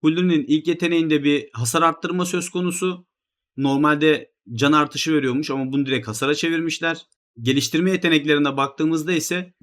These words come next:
burada da bence en önemli kısmı bu.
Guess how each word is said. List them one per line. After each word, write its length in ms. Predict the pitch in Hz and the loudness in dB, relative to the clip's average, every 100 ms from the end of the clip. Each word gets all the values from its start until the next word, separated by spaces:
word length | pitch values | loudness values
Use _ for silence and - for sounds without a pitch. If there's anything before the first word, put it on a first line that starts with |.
| _ - | _ -4
burada 340 | 143 151 185 | 0 0 0
da 260 | 180 190 - _ _ _ _ _ - | 0 -2 -6 _ _ _ _ _ -12
bence 600 | 131 135 143 160 170 - _ _ _ _ - | -2 0 2 2 0 -4 _ _ _ _ 2
en 100 | 151 | 4
önemli 380 | 170 160 151 143 | 6 4 4 0
kısmı 380 | 123 - 143 139 | -4 -2 -2 0
bu. 320 | 190 208 | -2 -4